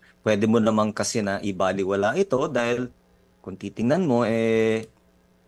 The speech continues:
meron namang presidential security group,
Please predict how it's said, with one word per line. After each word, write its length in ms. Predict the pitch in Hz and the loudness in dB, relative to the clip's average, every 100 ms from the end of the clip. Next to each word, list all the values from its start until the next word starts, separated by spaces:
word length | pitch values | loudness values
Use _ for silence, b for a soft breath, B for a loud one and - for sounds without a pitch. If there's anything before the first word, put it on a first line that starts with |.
| _ | _
meron 320 | 156 175 175 | 0 2 4
namang 240 | 147 139 131 | 4 2 2
presidential 640 | 123 117 107 107 107 107 | -2 -2 -2 -4 -4 -8
security 560 | - 98 98 95 92 92 | -8 -4 -2 -2 -4 -8
group, 320 | 135 127 | 0 0